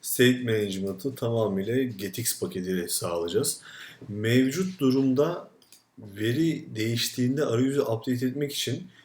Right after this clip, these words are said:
set state'i çağırıyoruz. Ancak set state'in şöyle bir yol kazası var.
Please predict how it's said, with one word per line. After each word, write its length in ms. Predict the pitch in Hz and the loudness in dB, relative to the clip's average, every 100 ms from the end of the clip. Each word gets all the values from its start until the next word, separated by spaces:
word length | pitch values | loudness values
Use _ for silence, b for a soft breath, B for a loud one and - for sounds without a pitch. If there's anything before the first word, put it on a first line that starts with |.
| B | B
set 420 | - - 135 135 | -8 4 4 4
state'i 400 | - - 131 143 | 0 2 0 0
çağırıyoruz. 720 | - 120 95 90 104 147 - - B B B | -2 0 2 2 0 -4 -10 -14 B B B
Ancak 380 | 117 131 151 160 | -2 0 2 0
set 300 | - 151 151 | 0 0 0
state'in 440 | - - 160 160 | -2 2 2 0
şöyle 320 | 185 - 156 151 | -4 -2 -2 2
bir 60 | |
yol 200 | 147 151 | 4 4
kazası 540 | 147 117 104 87 - 92 | 4 2 2 0 -4 -6
var. 320 | - - | -8 -10